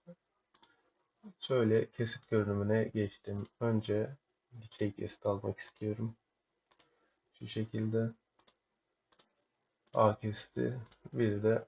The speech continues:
aşağı yönde kesit almak istiyorum. Ee, tekrar modelime geçeceğim. Şöyle bakıyorum. Shift, pardon, C T R L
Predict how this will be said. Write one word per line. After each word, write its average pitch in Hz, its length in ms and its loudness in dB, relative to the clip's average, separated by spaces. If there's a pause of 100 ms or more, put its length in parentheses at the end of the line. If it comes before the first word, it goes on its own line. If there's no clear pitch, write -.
aşağı 107 400 4
yönde 98 360 0 (1600)
kesit - 320 -6
almak 107 360 2
istiyorum. 101 600 -4 (1800)
Ee, 104 280 4
tekrar 139 380 10
modelime 123 520 6
geçeceğim. 113 600 2 (840)
Şöyle 117 360 2
bakıyorum. 110 840 2 (560)
Shift, - 640 -2 (920)
pardon, 101 440 6
C 110 200 6
T 131 120 2
R 127 120 4
L 139 180 6